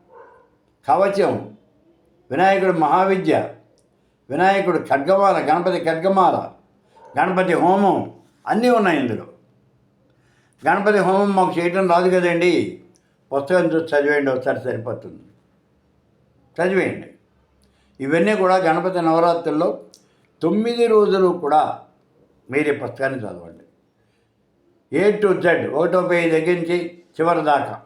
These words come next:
ఏదో వంద పేజీల దాకా ఉంటుంది పుస్తకంలో, ఆరు నూట నాలుగు పేజీలు. ఆ చివరి దాకా మొత్తం చదివేయండి. ప్రతిరోజు తొమ్మిది రోజులు చదివేయండి. చేతైతే కూర్చొని అర్చన చేయండి, తర్పణ చేయండి,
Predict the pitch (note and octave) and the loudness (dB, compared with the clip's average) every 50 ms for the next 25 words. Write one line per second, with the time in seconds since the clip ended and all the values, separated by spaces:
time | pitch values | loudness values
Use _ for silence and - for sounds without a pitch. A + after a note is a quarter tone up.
0 | _ _ _ _ _ _ _ _ _ _ _ _ C#3 E3 F3+ F3 E3 E3 D#3+ D#3+ | _ _ _ _ _ _ _ _ _ _ _ _ -2 0 2 2 2 2 0 0
1 | E3 E3 E3 F3 F3 F3+ F3 E3+ E3 E3 E3 D#3+ D3 D3 C#3+ C#3 D#3 C#3+ C#3 C3 | 0 0 0 2 2 2 2 2 2 2 0 0 0 -4 -6 -6 -6 -6 -4 -6
2 | B2+ C3 A#2 - D3 C#3 B2+ A#2 G#2 G2 - - - _ _ _ _ _ _ _ | -6 -8 -8 -4 -4 -2 -2 -2 -4 -8 -10 -16 -20 _ _ _ _ _ _ _
3 | _ _ _ - B2+ C#3+ D3+ D3+ D3+ D3+ C3 - C#3+ C3+ C3 C3 B2 A2+ C3 B2 | _ _ _ -4 -2 0 0 2 0 -2 -2 -2 -2 -2 -2 -2 -6 -4 -4 -4
4 | B2 A2 G#2 F#2 F#2 - - _ _ _ _ _ _ _ _ _ _ _ _ _ | -4 -4 -8 -10 -12 -16 -20 _ _ _ _ _ _ _ _ _ _ _ _ _
5 | _ _ _ - C#3+ E3+ E3+ E3 F3 F3+ G3 G3 F#3 F#3 F3+ F3 F#3+ F#3 D#3+ D3 | _ _ _ -2 -2 -2 0 0 0 0 0 2 2 0 0 2 0 0 2 0
6 | D#3 - A#3 A#3+ A3 F#3+ E3 C#3+ C3 B2 A2+ G#2+ F#2+ - - - - _ _ _ | 0 0 -2 -2 0 -2 -2 -2 -2 -2 -2 -4 -8 -10 -16 -20 -20 _ _ _
7 | _ _ _ _ _ _ _ _ _ _ _ _ _ _ _ _ _ _ _ _ | _ _ _ _ _ _ _ _ _ _ _ _ _ _ _ _ _ _ _ _
8 | _ _ - E3 F3+ F3+ - G#3+ G#3 G#3+ G#3 G#3 G3+ G3 F#3 F#3 - F3+ F#3+ G#3 | _ _ -4 -4 -2 0 2 4 4 4 4 4 2 0 0 0 -2 -2 0 0
9 | G#3+ G#3+ G#3 G#3 G3+ G3 F#3+ G3 F#3+ F#3 - - D#3 C#3+ C3+ B2+ A#2+ G2+ F2+ E2+ | 2 2 2 2 2 2 0 0 -2 -2 -2 -2 -2 -2 -2 -4 -4 -6 -8 -10
10 | - - _ _ _ _ _ _ _ _ - A#2+ C3+ D#3+ - F#3 F3+ F3 E3+ F#3 | -16 -20 _ _ _ _ _ _ _ _ -2 0 0 0 0 0 -2 0 0 0
11 | G3 G#3 F#3 - F#3 F3 F3 F#3 F#3 E3+ D#3+ - - F3 E3+ E3 D#3 D#3+ D#3 D3+ | 0 0 2 2 0 0 2 0 0 0 0 -2 -2 -4 -4 -2 -2 0 0 0
12 | D3+ D3+ D3+ E3 F3+ - - - - _ _ _ _ _ _ _ _ _ _ _ | 0 0 -2 -4 -4 -6 -10 -18 -20 _ _ _ _ _ _ _ _ _ _ _
13 | _ _ _ _ _ _ _ _ _ - C#3+ D3+ D3 D3 F3 F3 E3+ D#3+ D3+ D3 | _ _ _ _ _ _ _ _ _ -2 -2 -2 0 -2 -2 0 0 0 2 2
14 | C#3+ C#3+ C#3 C#3 C#3 D#3 - - - - | 2 2 2 2 2 0 0 -4 -10 -16